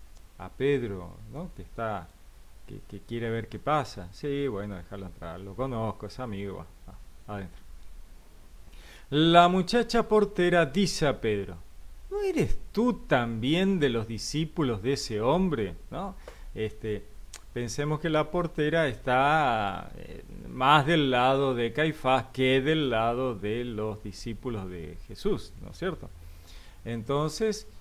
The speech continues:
este, ella lo mira con cierta desconfianza y, ¿no? y le dice: "Che,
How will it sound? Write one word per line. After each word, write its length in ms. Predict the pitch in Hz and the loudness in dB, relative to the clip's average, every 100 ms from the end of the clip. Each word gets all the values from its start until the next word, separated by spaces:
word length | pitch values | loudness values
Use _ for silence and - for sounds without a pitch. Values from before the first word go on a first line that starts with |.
| - - | -16 -8
este, 800 | 107 107 104 95 - 107 98 92 - - | -4 -2 -2 -4 -8 -6 -6 -8 -12 -4
ella 480 | 160 151 147 151 139 | 2 2 4 6 6
lo 180 | 127 123 | 6 2
mira 380 | 123 170 180 - | 2 4 4 4
con 220 | 120 113 | -2 -2
cierta 1400 | - 143 139 135 - 120 110 104 98 92 90 90 87 82 - - - - 123 | -2 2 2 0 0 2 2 2 -2 -4 -8 -12 -12 -12 -14 -14 -16 -16 -12
desconfianza 1160 | 117 - 139 - 185 185 175 - 220 233 196 | -8 -6 -4 2 6 6 6 2 2 4 2
y, 440 | 123 117 117 110 104 | 0 -2 -4 -4 -4
¿no? 260 | 165 254 165 | -4 -2 -2
y 80 | |
le 140 | 117 123 | 0 0
dice: 320 | 151 - 135 | 0 -2 -8
"Che, 160 | - | -8